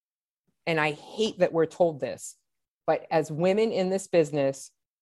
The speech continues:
we are told you have to have a thick skin, you have to deal with it, this is part of the job, and we still show up. My name is on my Twitter account.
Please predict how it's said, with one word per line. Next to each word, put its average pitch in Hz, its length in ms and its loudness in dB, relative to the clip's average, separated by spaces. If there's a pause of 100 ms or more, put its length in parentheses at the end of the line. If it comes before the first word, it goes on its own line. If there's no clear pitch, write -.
we 190 260 4
are 190 120 10
told 156 520 4 (280)
you 151 120 -2
have 165 240 4
to 185 60 2
have 170 180 6
a 175 40 4
thick 170 240 0
skin, 147 480 0 (240)
you 156 100 0
have 170 240 4
to 180 80 2
deal 156 240 4
with 147 200 0
it, 139 260 2 (200)
this 175 260 2
is 175 80 -2
part 165 260 6
of 160 60 0
the 165 80 -2
job, 131 520 4 (800)
and 160 460 0 (340)
we 190 240 0
still 180 260 0
show 160 280 4
up. - 240 -4 (280)
My 180 360 4
name 170 460 -2 (280)
is 160 220 2
on 165 240 6
my 175 160 4
Twitter 156 300 0
account. 131 340 -8